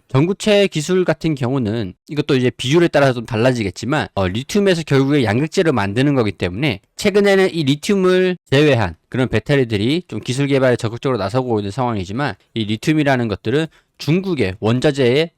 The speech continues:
의존하고 있는 의존도가 굉장히 높기 때문에 점유율 자체가 무시를 할 수는 없어요.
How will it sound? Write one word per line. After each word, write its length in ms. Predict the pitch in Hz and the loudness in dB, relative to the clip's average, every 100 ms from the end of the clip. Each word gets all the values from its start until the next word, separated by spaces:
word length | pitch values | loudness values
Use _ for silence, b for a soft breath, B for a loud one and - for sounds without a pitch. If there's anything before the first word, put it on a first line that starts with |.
| - | -6
의존하고 480 | 165 185 175 147 123 | 0 2 2 2 0
있는 160 | 117 98 | 0 -2
의존도가 460 | 110 147 151 120 101 | 0 0 0 -4 -4
굉장히 480 | 113 117 135 151 113 | -4 -2 0 -2 -2
높기 220 | 127 - | -4 -4
때문에 460 | - 101 101 110 95 _ | -6 -6 -4 -6 -10 _
점유율 380 | - 120 143 160 | -4 0 2 2
자체가 300 | 131 - 123 104 | 2 0 -2 -2
무시를 360 | 107 120 143 127 | -4 -4 -4 -2
할 100 | 139 | -4
수는 200 | 127 98 | -6 -8
없어요. 280 | - - | -6 -8